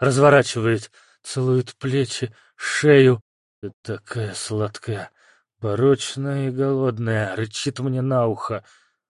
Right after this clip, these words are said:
«Мы тебя удовлетворим, наша горячая преподша!»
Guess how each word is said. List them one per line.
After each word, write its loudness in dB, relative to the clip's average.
«Мы -10
тебя -4
удовлетворим, 0
наша -2
горячая 6
преподша!» 2